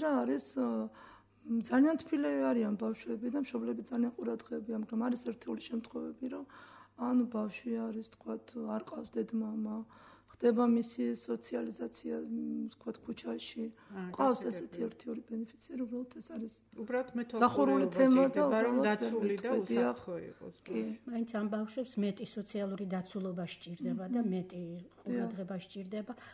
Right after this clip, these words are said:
Speaker 3: ამ თვალსაზრისით. თავიანთი, აი, როგორც თქვენ სტიგმატობა ახსენეთ, აი, ამ თვალსაზრისით.
Speaker 1: ან მშობელს აქვს არასწორი, თქვათ, ბავშვის
Speaker 3: ხო.
Speaker 1: მიმართ,
Speaker 3: ორიენტაცია,
Speaker 1: მ,
Speaker 3: სოციალური საჭირო.
Speaker 1: მიმართვა და,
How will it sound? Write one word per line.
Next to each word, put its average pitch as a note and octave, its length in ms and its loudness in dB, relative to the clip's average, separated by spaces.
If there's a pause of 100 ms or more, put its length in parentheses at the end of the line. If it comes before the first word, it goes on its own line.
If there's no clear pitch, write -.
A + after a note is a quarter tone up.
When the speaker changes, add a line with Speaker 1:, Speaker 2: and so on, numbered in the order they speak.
Speaker 3:
ამ F#3+ 200 0 (180)
თვალსაზრისით. F3+ 920 -8 (480)
თავიანთი, F3+ 520 -8
აი, F#3 100 -4
როგორც F3+ 280 -6
თქვენ F3 200 -6
სტიგმატობა F3 720 -8 (100)
ახსენეთ, G3 480 -10
აი, F3 140 -10
ამ E3+ 100 -10
თვალსაზრისით. - 600 -14
Speaker 1:
ან C4+ 140 4
მშობელს C4 500 8
აქვს B3 260 2
არასწორი, B3 580 0 (520)
თქვათ, A#3+ 320 -10
ბავშვის F#3 360 -4
Speaker 3:
ხო. - 80 -20
Speaker 1:
მიმართ, A#3 360 -2 (280)
Speaker 3:
ორიენტაცია, F#3 880 -4
Speaker 1:
მ, A3+ 80 -2
Speaker 3:
სოციალური A3+ 520 -4
საჭირო. A3+ 120 -2
Speaker 1:
მიმართვა A3+ 640 2
და, A3+ 160 -8